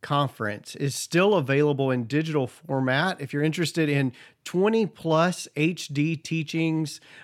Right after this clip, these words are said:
along with, um, a, a digital notebook and digital, uh, digital planning guide for how to operate your own Rethink Small conference with teachings from proven rethinkers all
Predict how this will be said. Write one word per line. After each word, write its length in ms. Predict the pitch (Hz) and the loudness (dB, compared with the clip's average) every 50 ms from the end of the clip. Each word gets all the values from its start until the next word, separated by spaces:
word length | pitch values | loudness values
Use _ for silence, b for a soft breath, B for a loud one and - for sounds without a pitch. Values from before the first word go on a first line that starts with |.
| B | B
along 640 | - 139 139 139 143 143 151 151 156 156 151 139 131 | -2 0 2 4 4 6 6 4 4 4 2 2 2
with, 540 | 135 135 135 135 131 127 127 - - - - | 2 4 4 4 4 2 0 -4 -6 -6 -2
um, 420 | 143 131 131 123 120 117 113 110 B B B B B | 0 2 2 2 2 0 -2 -4 B B B B B
a, 200 | - 139 135 123 123 131 | -2 0 0 0 0 0
a 60 | 139 | -2
digital 540 | 127 113 139 170 170 160 160 165 156 151 143 | 0 2 2 2 2 2 4 4 4 4 4
notebook 680 | 143 151 156 160 160 143 131 156 151 151 151 151 151 151 | 4 4 4 4 2 2 2 2 4 4 2 2 0 -2
and 100 | 131 120 | -2 0
digital, 540 | 135 156 147 156 160 165 156 156 143 B B B B B B - | 0 0 0 2 2 4 4 4 2 B B B B B B -6
uh, 540 | - 135 127 123 120 120 117 117 127 127 131 | -2 0 0 2 2 0 0 -2 -4 -8 -4
digital 320 | 127 143 160 156 170 156 120 | -2 0 0 0 0 -2 -2
planning 460 | - - - 143 147 156 165 160 151 | -2 -2 0 0 2 2 2 2 2
guide 380 | 139 135 127 139 151 165 156 | 2 2 4 4 4 2 0
for 100 | - 139 | -2 -2
how 140 | 135 151 170 | -2 0 0
to 120 | 156 139 - | 0 0 2
operate 400 | 143 151 151 - 180 170 165 139 | 0 0 2 2 0 0 2 2
your 260 | 143 143 151 143 - - | 2 0 0 0 -2 -4
own 380 | 160 165 185 208 220 214 185 | -2 0 2 2 2 0 0
Rethink 640 | 147 139 151 165 190 180 - - 170 165 165 165 - | 0 2 2 2 2 0 -2 -2 0 0 0 0 -2
Small 500 | - - 151 147 147 147 143 147 139 B B B B B B B _ _ _ | -4 -2 2 2 4 4 4 2 0 B B B B B B B _ _ _
conference 680 | - - 165 170 170 151 - - 135 135 135 131 - | -4 0 2 2 2 2 0 0 0 0 0 -2 -2
with 220 | 131 131 120 - - | -4 -4 -4 -4 -6
teachings 580 | - - 196 196 - - 175 170 165 160 143 | -6 -4 -4 -2 0 0 2 2 2 0 -2
from 360 | - - 139 131 123 120 117 113 | -2 -2 -2 0 0 -2 -4 -4
proven 580 | - - 196 214 208 180 185 185 175 165 139 B B B B B B - | -2 0 0 2 2 2 2 2 2 0 -2 B B B B B B -4
rethinkers 800 | 127 135 156 165 170 147 - 160 160 151 147 160 147 143 135 - - | 0 2 2 2 2 0 0 0 0 0 2 2 0 0 0 -2 -2
all 340 | - 143 139 151 160 165 160 | 0 2 4 4 4 4 2